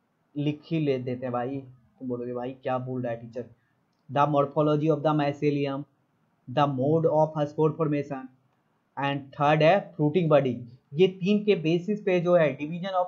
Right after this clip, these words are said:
kingdom किया गया है इसका classes में, different classes में, phycomycetes, ascomycetes and basidiomycetes। phycomycetes में याद रखना, सबका mycelium याद रखना,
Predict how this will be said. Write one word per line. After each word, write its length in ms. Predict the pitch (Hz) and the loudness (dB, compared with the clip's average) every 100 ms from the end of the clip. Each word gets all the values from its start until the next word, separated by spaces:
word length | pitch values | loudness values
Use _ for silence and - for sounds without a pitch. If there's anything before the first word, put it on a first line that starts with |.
| - | -4
kingdom 320 | 175 165 180 - | -6 -4 -4 0
किया 180 | 170 | 0
गया 120 | 170 165 | 2 0
है 100 | 165 | 0
इसका 180 | - | -2
classes 440 | 160 165 156 160 170 | -4 0 0 -2 -10
में, 100 | 147 | -8
different 300 | 151 180 175 | -8 -10 -4
classes 360 | 160 156 160 139 | -4 -4 -8 -16
में, 140 | 123 _ _ _ - | -18 _ _ _ -2
phycomycetes, 640 | 147 151 175 165 165 175 165 | 0 2 2 2 0 -2 -4
ascomycetes 720 | 151 151 175 165 165 190 196 | -6 -2 0 0 -2 -2 -2
and 120 | 208 | 0
basidiomycetes। 680 | 151 160 156 160 147 143 127 - _ _ _ - | 0 0 -2 0 -4 -6 -12 -14 _ _ _ 0
phycomycetes 560 | 156 156 185 175 175 175 | 2 2 2 0 0 -2
में 360 | 175 135 - - _ _ | -2 -2 -4 -16 _ _
याद 340 | 135 151 160 156 | 2 4 4 2
रखना, 480 | 160 165 151 123 - | 0 0 -2 -4 0
सबका 240 | 175 170 185 | 0 4 4
mycelium 500 | 165 170 175 170 170 | 4 0 0 0 2
याद 220 | 156 151 | 2 0
रखना, 320 | 139 131 | -6 -10